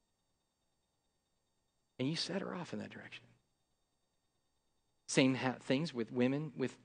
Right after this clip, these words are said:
with men. Do you know with your children, you have an incredible impact to what you're,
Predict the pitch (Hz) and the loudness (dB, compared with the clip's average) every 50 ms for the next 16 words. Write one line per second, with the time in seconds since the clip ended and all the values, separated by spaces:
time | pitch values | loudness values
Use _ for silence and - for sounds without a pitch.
0 | - - 127 120 - 110 107 117 127 139 - - - - _ _ _ - 151 156 | -6 -2 -2 0 0 0 -2 -4 -4 -8 -14 -20 -20 -20 _ _ _ -4 2 4
1 | 185 220 254 262 - - 156 139 - - - 127 131 147 180 202 214 214 202 - | 4 4 4 4 0 -2 -4 -2 -2 2 2 2 2 2 0 0 0 -2 -4 -6
2 | - - - _ _ _ - - 160 196 202 196 185 160 127 - - 143 143 156 | -10 -18 -20 _ _ _ 0 2 4 4 4 4 2 2 2 2 2 2 4 4
3 | 170 165 - 123 131 143 135 147 147 151 147 - - 131 117 113 117 123 135 - | 4 2 2 2 -2 -2 -2 0 -2 -2 -2 -2 -4 -2 0 0 0 0 0 0
4 | - 143 135 120 | -2 -2 -2 -2